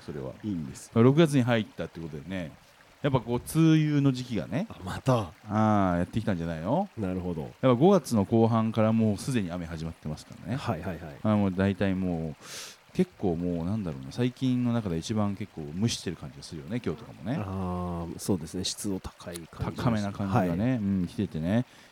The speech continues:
Speaker 1: いやー、ちょっとこう、気分もなんか盛り下がっちゃうな、なんて、えー、言ってる、そんなあなたに私たちのラジオはいかがでしょうか？私は谷本大我と言います。よろしくお願いします。
Speaker 2: サラバガンでラップを担当しております。リベラル、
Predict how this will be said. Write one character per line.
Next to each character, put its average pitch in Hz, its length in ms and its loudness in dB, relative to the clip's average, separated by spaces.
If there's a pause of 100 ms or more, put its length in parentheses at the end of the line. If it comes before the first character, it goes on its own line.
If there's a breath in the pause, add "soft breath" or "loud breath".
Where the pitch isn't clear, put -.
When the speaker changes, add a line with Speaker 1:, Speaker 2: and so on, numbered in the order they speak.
Speaker 1:
い 95 40 -2
や 92 120 2
ー、 87 40 -2
ち - 80 -8
ょ - 60 -10
っ - 40 -20
と 90 100 -4
こ 87 320 -2
う、 - 20 -18
気 110 80 -4
分 92 200 -2
も 85 360 -2
な 95 120 -2
ん 87 60 -4
か 85 80 -8
盛 90 140 -2
り 110 40 0
下 120 160 -4
が 135 80 0
っ - 100 -8
ち - 120 -6
ゃ 143 40 0
う 131 60 0
な、 143 240 2
な 147 180 2
ん 196 80 -2
て、 190 280 2 (360 loud breath)
え 147 160 4
ー、 - 40 6
言 139 80 4
っ - 20 0
て - 200 2
る、 123 80 4
そ 127 140 4
ん 156 80 6
な 147 140 0
あ 113 60 -4
な 117 100 -2
た - 100 -16
に 80 160 -10
私 85 260 -6
た - 120 -8
ち - 100 -8
の 87 80 0
ラ 87 120 2
ジ 82 120 -4
オ 82 100 2
は 90 100 2
い - 40 0
か 247 140 8
が 190 60 2
で 135 80 -4
し - 140 -6
ょ - 60 -6
う - 40 -8
か？ - 200 -16
私 - 520 -2
は - 60 2
谷 131 220 2
本 127 260 2
大 131 160 -2
我 92 60 -4
と - 80 -20
言 85 80 -12
い 87 60 -12
ま 87 120 -14
す。 - 120 -14
よ 92 80 -4
ろ 92 40 -8
し - 60 -12
く - 60 -18
お - 20 -10
願 87 120 -12
い - 60 -16
し - 140 -20
ま 71 60 -20 (180)
す。 - 160 -20 (920 loud breath)
Speaker 2:
サ 131 140 2
ラ 127 60 6
バ 123 120 6
ガ 113 100 4
ン 107 60 2
で 104 180 4
ラ 95 80 2
ッ 101 40 2
プ - 180 4
を 107 60 6
担 104 200 2
当 104 120 6
し - 80 4
て - 60 6
お 110 40 10
り 107 80 2
ま 113 160 6
す。 - 200 -4
リ 92 100 0
ベ 87 100 0
ラ 80 100 -2
ル、 76 140 -6